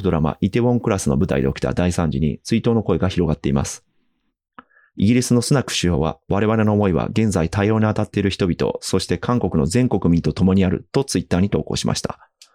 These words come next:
またロシアのプーチン大統領は、韓国の大統領宛てに宛てた電報で、心からのお悔やみを伝えています。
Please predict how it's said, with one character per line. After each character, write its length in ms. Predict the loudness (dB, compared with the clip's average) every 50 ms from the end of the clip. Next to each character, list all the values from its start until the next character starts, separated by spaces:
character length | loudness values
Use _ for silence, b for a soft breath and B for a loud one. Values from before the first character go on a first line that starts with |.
| b b b b b b b b b b b b
ま 100 | -6 -2
た 80 | 0 0
ロ 80 | 0
シ 80 | 2 2
ア 40 | 0
の 60 | 0
プ 100 | 2 0
ー 40 | 0
チ 100 | 2 2
ン 20 | 2
大 140 | 2 2 2
統 160 | 0 2 2
領 120 | 2 2
は、 180 | 2 0 -2 -2 -2
韓 160 | -2 0 0
国 200 | 0 0 2 2
の 100 | 2 2
大 240 | 2 0 0 -2 0
統 180 | 0 0 2 2
領 160 | 2 2 0
宛 60 | 0
て 120 | 0 0 2
に 100 | 2 2
宛 120 | 2 0
て 100 | -2 -2
た 100 | -4 -2
電 220 | 0 2 2 2 2
報 200 | 0 0 0 2
で、 220 | 0 -2 -4 -6 _
心 340 | -6 -6 -2 0 0 0 0
か 120 | 0 0
ら 100 | 0 2
の 100 | 2 2
お 60 | 0 0
悔 140 | 0 0
や 100 | 0 2
み 160 | 2 0 -2 _ -4
を 80 | -4 -4
伝 220 | -2 -2 -2 -2
え 20 | -2
て 100 | -2 -2
い 60 | -2
ま 100 | -2 -4
す。 180 | -6 -10 -14